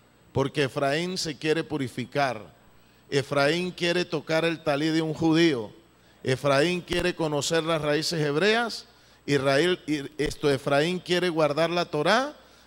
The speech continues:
y Isra-, y Efraín quiere quitar el nombre de los ídolos de su boca, quiere adorar el nombre solamente del esposo y quiere vestirse del talí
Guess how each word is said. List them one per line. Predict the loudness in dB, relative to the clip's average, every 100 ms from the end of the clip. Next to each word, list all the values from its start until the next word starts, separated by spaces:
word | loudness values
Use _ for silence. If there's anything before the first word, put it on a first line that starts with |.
| -6
y | -2
Isra-, | -2 -2 -6 -4
y | -2 0
Efraín | -2 0 2 2 0 -4 -10 -20 _ _
quiere | 0 0 0
quitar | -4 -2 0 2 0
el | 0 0 2
nombre | 4 4 2 -2
de | 0 0
los | 0 0
ídolos | 0 0 0
de | -2
su | -2 0
boca, | 4 4 4 -2 -4 -12 -20 -20 -2
quiere | 2 4
adorar | 4 4 4 2 0 0
el | 0 0 2
nombre | 2 4 0
solamente | 0 0 0 0 -4 -2
del | -2 -2
esposo | -2 4 6 6 0 -2 -4 -20 -20 _
y | -4 -4
quiere | 0 4 6 6 4
vestirse | 0 -2 -6 -2 0 2 0 0
del | -2 -2
talí | -2 2 2 0 -2